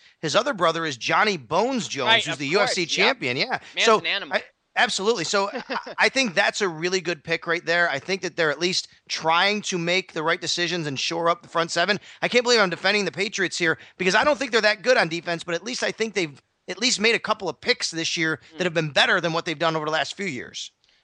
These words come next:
Speaker 2: Talking, I'm talking with Sal Capaccio, W G R in Buffalo, also host of the Buffalo Bills Now,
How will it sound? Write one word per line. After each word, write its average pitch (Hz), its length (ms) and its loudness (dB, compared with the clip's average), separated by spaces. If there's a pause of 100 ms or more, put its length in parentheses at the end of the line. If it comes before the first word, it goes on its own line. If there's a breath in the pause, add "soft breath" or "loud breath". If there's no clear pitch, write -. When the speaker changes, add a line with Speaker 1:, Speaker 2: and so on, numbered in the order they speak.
(100)
Speaker 2:
Talking, 170 180 -8
I'm 170 100 -8
talking 180 180 -6
with 165 120 -14
Sal 165 200 -6
Capaccio, 170 600 -6
W 151 260 -12
G 170 260 -8
R 160 140 -2
in 156 200 -10
Buffalo, 170 380 -8
also 151 400 -4
host 156 160 -14
of 143 100 -16
the 131 40 -12
Buffalo 156 360 -10
Bills 147 300 -12
Now, 156 340 -6